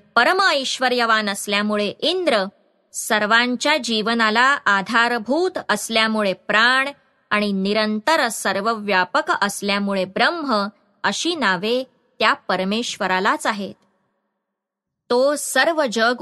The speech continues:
उत्पन्न करतो म्हणून त्याला ब्रह्म, सर्वत्र व्यापून राहतो म्हणून विष्णू, दुष्टांना दंड करून रडायला लावतो म्हणून रुद्र, तो मंगलमय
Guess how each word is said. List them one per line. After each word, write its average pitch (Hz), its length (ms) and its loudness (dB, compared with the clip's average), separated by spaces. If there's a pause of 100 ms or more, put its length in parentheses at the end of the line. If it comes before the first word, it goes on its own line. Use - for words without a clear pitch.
उत्पन्न 311 520 0
करतो 254 600 -2 (240)
म्हणून 254 420 0
त्याला 214 320 2
ब्रह्म, 262 520 0 (420)
सर्वत्र 240 760 0
व्यापून 214 520 0
राहतो 208 540 0
म्हणून 226 380 -2
विष्णू, 226 580 -2 (480)
दुष्टांना 220 800 0
दंड 277 400 0
करून 262 440 -2
रडायला 240 460 2
लावतो 240 580 0 (240)
म्हणून 226 320 -2
रुद्र, 302 460 2 (600)
तो 233 80 2
मंगलमय 247 840 0